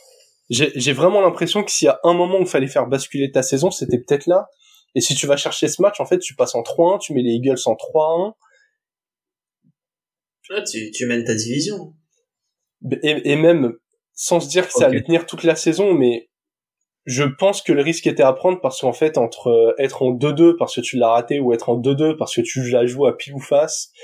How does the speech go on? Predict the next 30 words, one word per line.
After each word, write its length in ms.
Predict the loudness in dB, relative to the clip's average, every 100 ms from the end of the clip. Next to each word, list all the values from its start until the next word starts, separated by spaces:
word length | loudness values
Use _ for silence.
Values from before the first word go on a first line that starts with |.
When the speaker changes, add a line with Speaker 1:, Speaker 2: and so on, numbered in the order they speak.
| -20 -20 _ _ _ _
Speaker 1:
tu 140 | 0
vois, 100 | 0
pour 100 | 2
moi, 120 | 2 2
le 60 |
pile 180 | 0 -10
ou 60 | -2
face, 300 | 0 0 -2
il 100 | -6
était, 320 | 0 2 4
euh, 180 | 4 0 -6 _ _
aussi 260 | -4 0 2
intéressant 520 | 2 2 2 2 2
à 60 | 2
tenter, 420 | 0 0 2 4
euh, 460 | 4 4 2 2
sur 180 | 0 2
la 80 | 0
conversion 420 | 0 -4 -4 0
à 60 | 0
deux 160 | 0
points. 300 | -2 -2 -4 _ _ _ _ -6
En 80 |
plus, 240 | -2 -2 0
t'es 120 | 0
pas 160 | 4 4
à 40 |
l'abri 380 | 4 2 0 -6
que, 160 | -2
euh, 560 | 2 4 4 4 2 0